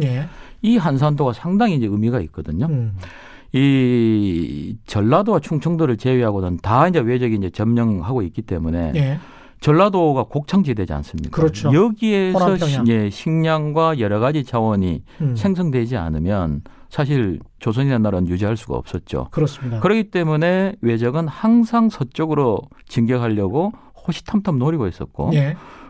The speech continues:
Speaker 2: 그거를 쐐기를 받고 막는 게 한산도입니다.
Speaker 1: 아, 그렇군요.
Speaker 2: 그 한산도에서
Speaker 1: 예.
Speaker 2: 이분은 누구도 도와주지 않는 상태에서 조선 수군만으로
Speaker 1: 음.
Speaker 2: 사 년을 버틴 겁니다.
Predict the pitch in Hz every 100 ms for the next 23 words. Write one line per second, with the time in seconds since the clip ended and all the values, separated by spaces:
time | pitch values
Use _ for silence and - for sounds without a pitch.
0 | - - 147 226 240 190 123 - 240 233
1 | 226 160 143 - 131 104 113 127 123 120
2 | 117 110 190 254 294 _ - - - -
3 | 127 131 113 85 60 - - - _ -
4 | - - - 135 - 127 202 240 175 139
5 | 147 147 131 104 92 139 135 82 147 135
6 | 165 - - 175 190 175 135 110 170 208
7 | 196 - 160 147 139 117 90 95 107 107
8 | 98 - 92 85 143 139 - 107 143 135
9 | - 185 180 123 98 87 127 226 302 143
10 | 131 113 98 - - - - 101 135 165
11 | 139 73 - 67 - - -